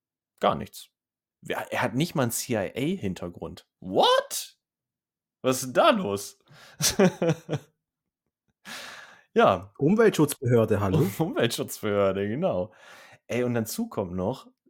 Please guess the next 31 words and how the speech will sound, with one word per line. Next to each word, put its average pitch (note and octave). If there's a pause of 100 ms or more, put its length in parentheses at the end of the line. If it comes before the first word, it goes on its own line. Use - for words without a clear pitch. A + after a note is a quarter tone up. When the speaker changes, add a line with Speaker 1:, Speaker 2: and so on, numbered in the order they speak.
(120)
Speaker 1:
Seagal A#2+
ist -
richtig -
gut -
drauf. - (640)
Ich -
hab's A2+
ja C3
schon B2
gesagt, A#2
er A2
sieht B2+
hier C3
wieder A2+
fitter D#3
aus A#2+
als A2
bei G#2
Glimmerman. C#3+
Du A2+
hast A2+
es -
Jojo-Effekt C#3+
genannt. D3
Ich G#2+
<laughs> -
weiß G#2+
es -
nicht, A2+
keine G#2
Ahnung. G#2+